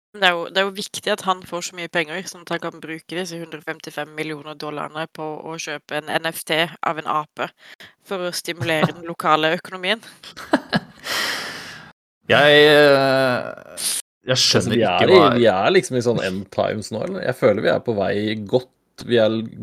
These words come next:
Speaker 3: godt utover den der fjellskrenten og ned i stupet nå.
Speaker 1: Mm. Ja,
Speaker 2: Jeg
Speaker 1: ja.
Speaker 2: skjønner, jeg skjønner ikke hva N F T er. Eh, men jeg har fått med at Kygo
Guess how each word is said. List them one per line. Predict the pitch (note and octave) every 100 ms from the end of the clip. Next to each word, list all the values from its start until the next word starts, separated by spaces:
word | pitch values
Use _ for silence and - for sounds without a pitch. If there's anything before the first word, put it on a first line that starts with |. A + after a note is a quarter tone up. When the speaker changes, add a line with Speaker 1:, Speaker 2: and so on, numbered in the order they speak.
| G2+
Speaker 3:
godt | B2+ C#3 _ _ -
utover | A2+ G#2 - G#2+ G#2+
den | G2+ F#2+
der | F#2 G2
fjellskrenten | G#2+ F#2 - F#2+ F2+ - B2+ A#2
og |
ned | G2+ F#2
i | F#2+
stupet | - F#2+ -
nå. | A2+ E3+ _ _ _ _
Speaker 1:
Mm. | - G#3 D3 - _ -
Ja, | -
Speaker 2:
Jeg |
Speaker 1:
ja. | F3
Speaker 2:
skjønner, | A2 G#2 -
jeg | A#2+
skjønner | B2 A2+ A2+ -
ikke | - _ - G#2+ - - _ _
hva | - G2
N | F#2+ G2
F |
T | - F2
er. | E2+ E2+ E2+ E2 E2 - - F2 F2+ G2 - F#2 F2+ -
Eh, | - - _ -
men | F#2 F2+ A2+
jeg | A2+
har |
fått | A2 -
med | A2
at | -
Kygo | - G2+ F#2+ A2+